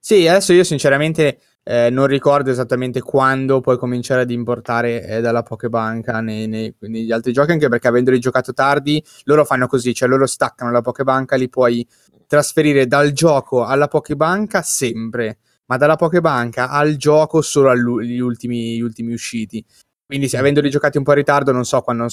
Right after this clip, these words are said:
Speaker 1: quando era presente, eh, lo spostamento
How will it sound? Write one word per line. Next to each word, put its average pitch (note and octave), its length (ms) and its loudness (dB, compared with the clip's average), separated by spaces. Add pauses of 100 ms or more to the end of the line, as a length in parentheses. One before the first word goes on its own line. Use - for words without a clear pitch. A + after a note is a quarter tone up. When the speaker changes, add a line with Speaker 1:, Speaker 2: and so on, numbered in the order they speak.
Speaker 1:
quando B2 300 -2
era B2 220 4
presente, A#2+ 680 -2 (320)
eh, A#2 380 2
lo C3 100 2
spostamento B2+ 800 -2